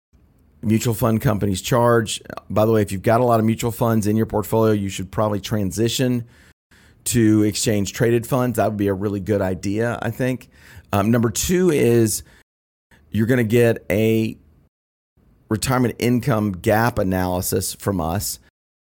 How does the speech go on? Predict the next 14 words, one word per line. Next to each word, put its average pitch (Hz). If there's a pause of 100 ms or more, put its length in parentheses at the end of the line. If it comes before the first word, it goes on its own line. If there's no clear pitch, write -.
(480)
and 107
that 113
will 113
also 117
include 123
a 107
Social 110
Security 101
maximization 98
report. 95 (1000)
But 101
we're 131
gonna 139
understand, 120